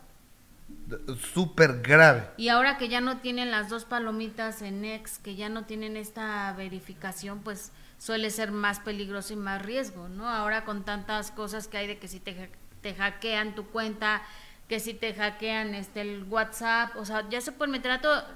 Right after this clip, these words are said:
Speaker 2: Por ejemplo, el caso de la esposa de la, la señora Miriam, la esposa de Julio César Chávez, que le hackearon su WhatsApp.
Speaker 1: Ah, no supe.
Speaker 2: Le hackearon su WhatsApp y Nicole, que, que aparte es una chava encantadora y divertida,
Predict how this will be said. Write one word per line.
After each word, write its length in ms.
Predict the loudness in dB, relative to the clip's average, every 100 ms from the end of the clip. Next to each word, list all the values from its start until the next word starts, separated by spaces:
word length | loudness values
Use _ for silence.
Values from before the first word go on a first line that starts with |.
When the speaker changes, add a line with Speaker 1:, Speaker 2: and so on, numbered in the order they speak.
| -10
Speaker 2:
Por 140 | -8
ejemplo, 360 | -6 -6 -4 -4
el 140 | -2
caso 280 | 0 0 0
de 140 | 0
la 220 | -2 -4 -6
esposa 440 | -6 -8 -4 -2
de 100 | -2
la, 120 | -4 -8
la 100 | -10
señora 300 | -6 -4 -4
Miriam, 320 | -2 -2 -2 -2
la 80 |
esposa 240 | -4 -8 -8
de 80 | -6
Julio 160 | -6
César 280 | -6 -6 -6
Chávez, 360 | -4 -4 -4 -6 -10 -10 -10 -4
que 80 |
le 120 | -2 -2
hackearon 480 | -4 -4 -2 -2
su 120 | -6 -6
WhatsApp. 420 | -6 -2 -2 -2 -8 -18 -20 -20 -18 -14 2
Speaker 1:
Ah, 160 | 4
no 120 | 6 2
supe. 440 | 0 0 2 2 -2
Speaker 2:
Le 160 | -2
hackearon 480 | 4 2 4 2 2
su 100 | 0
WhatsApp 580 | 2 0 2 0 0 0
y 100 | -2
Nicole, 580 | -2 -2 4 6 6 4 -2 -10 -16 -10
que, 280 | -6 -4 -4
que 120 | 2
aparte 360 | 2 2 -2 -2
es 80 | -4
una 180 | -4
chava 180 | -4 -4
encantadora 480 | -4 -4 -4 -4 -2
y 60 | -4
divertida, 580 | -4 -6 -4 0 0